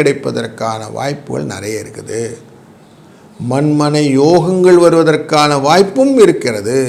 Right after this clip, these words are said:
சின்ன சின்ன சச்சரவுகள் இருக்கும், தீர்த்துட்டிங்கன்னா சந்தோஷம் கிடைத்துவிடும். கொஞ்சம் பக்தி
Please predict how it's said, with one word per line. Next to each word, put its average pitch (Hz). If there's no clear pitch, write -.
சின்ன 214
சின்ன 214
சச்சரவுகள் 220
இருக்கும், 226
தீர்த்துட்டிங்கன்னா 175
சந்தோஷம் 131
கிடைத்துவிடும். 113
கொஞ்சம் 131
பக்தி 196